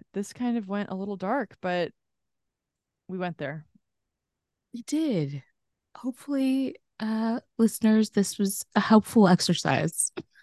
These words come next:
Speaker 2: This
Speaker 1: Yes.
Speaker 2: two-part introspection was helpful.
Speaker 1: Yes, I hope it was helpful, too. I think it was really fun to talk about, Karen. I'm surprised we hadn't talked about it before,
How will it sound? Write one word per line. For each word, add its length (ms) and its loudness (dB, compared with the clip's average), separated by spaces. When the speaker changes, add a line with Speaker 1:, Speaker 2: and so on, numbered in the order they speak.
Speaker 2:
This 120 8
Speaker 1:
Yes. 180 4
Speaker 2:
two-part 880 4
introspection 880 6
was 160 8
helpful. 460 -2
Speaker 1:
Yes, 400 -6
I 80 -6
hope 180 -8
it 80 -10
was 120 -12
helpful, 300 -12
too. 380 -14
I 60 -6
think 180 -10
it 60 -12
was 160 -12
really 160 -8
fun 180 -14
to 80 -20
talk 240 -14
about, 200 -14
Karen. 240 -16
I'm 80 -2
surprised 340 -2
we 80 0
hadn't 180 0
talked 220 -4
about 140 -4
it 60 -10
before, 420 -6